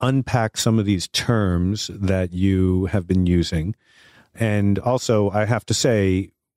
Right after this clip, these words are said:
from what I'm hearing from you, it is very different from what I see in some of the mainstream financial media outlets that probably a lot of our listeners do check in on. So let's just start with the basics.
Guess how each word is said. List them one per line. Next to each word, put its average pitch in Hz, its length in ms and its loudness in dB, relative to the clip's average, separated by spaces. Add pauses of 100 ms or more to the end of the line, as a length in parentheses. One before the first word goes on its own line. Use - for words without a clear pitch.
(280)
from 110 300 0
what 127 180 2
I'm 123 160 2
hearing 117 320 2
from 107 220 0
you, 104 260 2
it 101 180 -2
is 98 220 0
very 110 300 0
different 98 500 -4
from 92 480 -2 (560)
what 107 220 0
I 95 100 2
see 98 560 0
in 92 160 2
some 98 220 0
of 90 80 0
the 87 400 0 (260)
mainstream 101 640 0
financial 90 540 0
media 90 360 2
outlets 85 460 -4
that 90 180 -2 (340)
probably 90 420 -2
a 87 60 2
lot 87 220 -2
of 82 100 -2
our 85 140 0
listeners 82 460 -2
do 90 180 0
check - 280 -6
in 90 140 0
on. 76 220 -4
So 80 260 -2 (680)
let's - 200 -2
just - 180 -2
start 123 240 -2
with 110 120 0
the 107 60 -6
basics. 90 540 -4